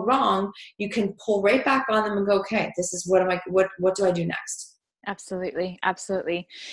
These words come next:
Speaker 2: So
Speaker 1: Mm-hmm.
Speaker 2: some of the things that are, like, an automatic now that were not automatic before,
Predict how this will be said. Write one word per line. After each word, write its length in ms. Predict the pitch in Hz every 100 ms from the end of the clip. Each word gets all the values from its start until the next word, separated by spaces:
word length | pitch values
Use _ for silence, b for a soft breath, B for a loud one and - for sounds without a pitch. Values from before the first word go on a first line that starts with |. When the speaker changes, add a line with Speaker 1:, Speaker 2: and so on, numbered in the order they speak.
| 196
Speaker 2:
So 160 | 180 233
Speaker 1:
Mm-hmm. 20 |
Speaker 2:
some 260 | 185 233 240
of 80 | 247
the 80 |
things 380 | 240 214 202 196
that 260 | 196 180 -
are, 140 | 180
like, 160 | 180 180
an 120 | 180
automatic 520 | - 180 185 170 165 202
now 140 | 220
that 180 | 220 -
were 140 | 190 185
not 280 | 185 196 196
automatic 420 | 233 240 247 247
before, 420 | 285 - 196 175